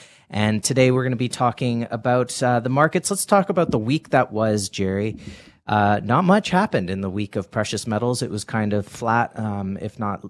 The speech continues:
uh, moving a bit lower today on Friday as we record the show. Now,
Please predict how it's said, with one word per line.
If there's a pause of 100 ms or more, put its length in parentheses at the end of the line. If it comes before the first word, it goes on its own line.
uh,
moving
a
bit
lower
today
on
Friday
as
we
record
the
show. (840)
Now,